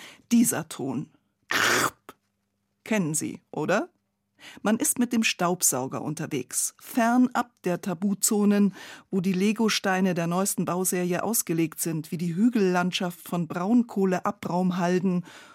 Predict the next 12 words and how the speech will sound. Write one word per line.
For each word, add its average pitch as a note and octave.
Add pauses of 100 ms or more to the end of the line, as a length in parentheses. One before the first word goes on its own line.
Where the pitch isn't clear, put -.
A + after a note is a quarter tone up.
oder D#3+
Wertstoffsortierinseln. D#3 (500)
Trotzdem, - (460)
an G#3
sensiblen A3+
Schwellenbereichen F#3+ (140)
passiert A#3
es G#3
immer G#3
wieder. - (2000)
Eine F#3+
Horrorfilm-Fantasie F#3